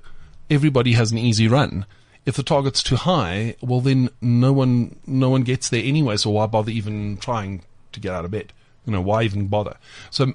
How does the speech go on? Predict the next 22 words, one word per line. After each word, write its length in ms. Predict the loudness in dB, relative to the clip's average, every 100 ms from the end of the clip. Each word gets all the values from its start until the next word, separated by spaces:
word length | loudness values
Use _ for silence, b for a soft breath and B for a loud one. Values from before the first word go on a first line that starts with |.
| -4
so 180 | 0 4
knowing 560 | 6 4 4 2 0 -6 -6
where 300 | 0 2 4
that 180 | 2
expectation 1040 | 2 -2 -4 -4 0 -2 0 2 2 2 2
level 180 | 2 2
needs 240 | 2 0
to 60 | -6
be, 380 | -6 -6 -8 -10
how, 300 | -8 -2 -2 -4 -14 B B B B
how 140 | -4
does 160 | -2 0
one 240 | 2 4
make 180 | 4 2
sure 200 | 0 0
that 180 | 0 -2
you 80 | -2
get 220 | -2 -2
that 180 | -2 -2
right 240 | -2 -2 -4
level? 200 | -6 -6
What's, 320 | -6 -6